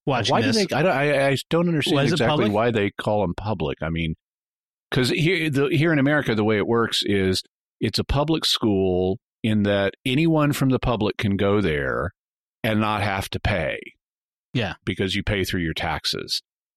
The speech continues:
Speaker 2: And it's a private school if not everybody from the public gets to go there because you have to pay.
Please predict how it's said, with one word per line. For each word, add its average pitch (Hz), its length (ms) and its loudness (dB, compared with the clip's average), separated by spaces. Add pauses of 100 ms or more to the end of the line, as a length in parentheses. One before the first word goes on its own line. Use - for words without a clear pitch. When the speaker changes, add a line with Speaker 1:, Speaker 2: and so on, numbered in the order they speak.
(120)
Speaker 2:
And 110 180 0
it's 98 180 -2
a 101 60 -4
private 143 400 0
school 95 600 0
if 95 500 -2
not 113 680 0
everybody 101 720 -2 (180)
from 98 180 0
the 95 80 -2
public 90 420 -2
gets 87 260 -2
to - 80 -4
go 85 220 0
there 85 160 -2
because 95 280 -2
you 104 100 0
have 120 420 -2
to - 100 -6
pay. - 360 -4